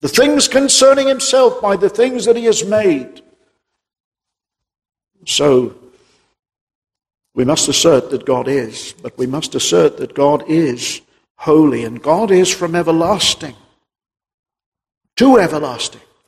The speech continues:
There never was a time that God was not. Now, the Unitarians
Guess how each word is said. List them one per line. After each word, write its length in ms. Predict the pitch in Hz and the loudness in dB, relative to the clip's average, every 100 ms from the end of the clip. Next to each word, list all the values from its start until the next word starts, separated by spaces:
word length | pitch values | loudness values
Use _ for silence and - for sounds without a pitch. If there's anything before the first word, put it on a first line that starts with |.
| _ | _
There 100 | 180 | -6
never 220 | 190 240 233 | -2 2 4
was 240 | 233 233 | 4 4
a 60 | 226 | 0
time 500 | - 233 233 190 165 | 2 2 4 2 0
that 140 | 165 | 0
God 240 | 202 208 175 | 2 2 2
was 160 | 185 | 0
not. 540 | 185 220 180 - - - _ _ _ _ _ _ _ _ _ _ _ _ _ _ _ _ _ _ _ _ _ _ _ _ _ _ _ _ _ | 2 0 0 -6 -20 -20 _ _ _ _ _ _ _ _ _ _ _ _ _ _ _ _ _ _ _ _ _ _ _ _ _ _ _ _ _
Now, 160 | 135 147 | -4 0
the 140 | 143 | 2
Unitarians 1080 | 135 160 143 180 170 135 107 101 - - - | 4 2 2 2 2 2 -2 -8 -10 -10 -12